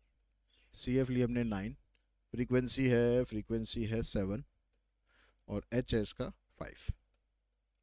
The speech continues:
तो ये आ गया फ़ोर्टी फ़ोर पॉइंट फ़ाइव प्लस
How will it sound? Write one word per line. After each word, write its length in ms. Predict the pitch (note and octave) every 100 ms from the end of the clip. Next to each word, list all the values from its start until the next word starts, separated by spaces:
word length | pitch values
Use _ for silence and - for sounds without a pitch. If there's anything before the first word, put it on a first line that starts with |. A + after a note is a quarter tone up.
| _ _ _ _ _ _ -
तो 100 | A2+
ये 80 | A2+
आ 80 | A2
गया 140 | A#2+
फ़ोर्टी 340 | A#2 A2+ A2+
फ़ोर 280 | C3+ A#2 A2+
पॉइंट 280 | A2+ G#2+ G#2+
फ़ाइव 280 | - F2+ A#2+ - - _ _ _ _ -
प्लस 300 | A2+ C#3